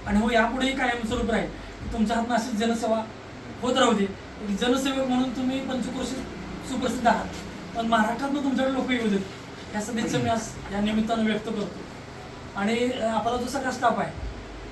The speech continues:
हे जो कुटुंब आहे, ही फॅमिली आहे, ह्या फॅमिलीनं कधीही घाबरू नका. कारण आज माझ्याकडे एक चांगली बहीण आहे आणि सक्षम दाजी आहेत आमचे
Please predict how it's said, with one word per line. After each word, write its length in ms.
हे 80
जो 80
कुटुंब 320
आहे, 140
ही 80
फॅमिली 340
आहे, 120
ह्या 200
फॅमिलीनं 640
कधीही 400
घाबरू 220
नका. 240
कारण 240
आज 280
माझ्याकडे 300
एक 380
चांगली 220
बहीण 300
आहे 220
आणि 260
सक्षम 460
दाजी 240
आहेत 120
आमचे 300